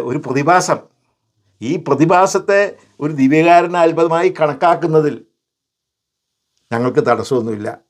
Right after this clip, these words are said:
നിങ്ങൾക്ക് നിർബന്ധമാണെങ്കിൽ അങ്ങനെ കണക്കാക്കാം എന്നർത്ഥം. പക്ഷെ അത് മറ്റൊരു രീതിയിൽ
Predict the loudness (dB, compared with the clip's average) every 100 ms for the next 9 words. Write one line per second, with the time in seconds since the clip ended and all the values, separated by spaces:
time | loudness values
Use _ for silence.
0 | _ -12 -6 -4 -2 -2 0 2 2 2
1 | 0 0 -2 -2 -4 -6 -6 -2 0 0
2 | 0 -2 -2 -4 -8 -10 _ _ _ _
3 | _ _ _ -4 0 2 4 4 2 -4
4 | 0 2 0 -2 0 2